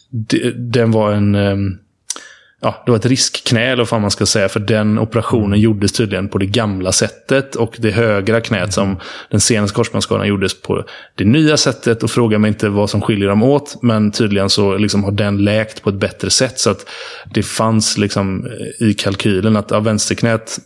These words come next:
Speaker 1: där är det lite, lite större risk att det ska gå åt helvete igen, och så var det precis det det gjorde. Men, och det, fan, hon missade förra O S på grund av korsbandsskada, och nu
Speaker 2: Ja,
Speaker 1: är
Speaker 2: just
Speaker 1: det
Speaker 2: det, där är
Speaker 1: O S-år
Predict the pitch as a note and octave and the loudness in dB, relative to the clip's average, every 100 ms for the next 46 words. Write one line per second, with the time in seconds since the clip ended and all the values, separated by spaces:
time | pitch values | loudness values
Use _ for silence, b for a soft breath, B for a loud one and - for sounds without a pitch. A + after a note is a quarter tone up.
0 | _ A2+ A2 G#2+ G2+ G2 G2 G2 G#2+ G#2 | _ 0 0 2 2 2 0 0 2 0
1 | G2+ - G#2 G2+ G2+ G2+ G2+ G2+ G2+ G2+ | 0 0 2 2 2 2 2 0 0 -2
2 | G2+ G2+ G#2 - G2+ G2 G#2+ - G2 F#2 | -2 -2 -2 -2 0 0 0 -2 -2 -2
3 | - F#2+ F#2+ G2 F#2 G2+ G#2+ A2 G2+ - | 0 -2 -2 -2 -2 0 0 0 -2 -2
4 | G2 G2 G2+ - F#2 - E2+ F2 F2 F2 | 0 0 0 0 -2 -4 -4 -4 -4 -2
5 | F#2+ G#2 B B B B B _ _ _ | -2 -2 B B B B B _ _ _
6 | - C3 A#2+ A#2 C3+ - _ - - - | -2 2 4 2 -2 -10 _ -14 -12 -10
7 | - - A#2+ G2 G#2+ A2+ A2 A2+ A#2 - | -8 -2 -2 0 0 2 4 4 4 2
8 | - G#2+ A2 - G#2+ G2 G#2+ F#2+ F2+ - | 0 0 0 0 0 2 0 0 -2 -2
9 | - G#2 G2 G2 - G2+ - F2+ - - | 0 0 0 -4 -6 -6 -4 -4 -4 -4
10 | - F2 - _ A#2 G#2 - - _ _ | -2 -4 -6 _ -4 -4 -10 -20 _ _
11 | A#2 G#2 F#2+ G2+ G#2+ A2 G2+ G2+ F#2+ - | 0 0 0 0 2 2 2 0 0 -2
12 | - | 0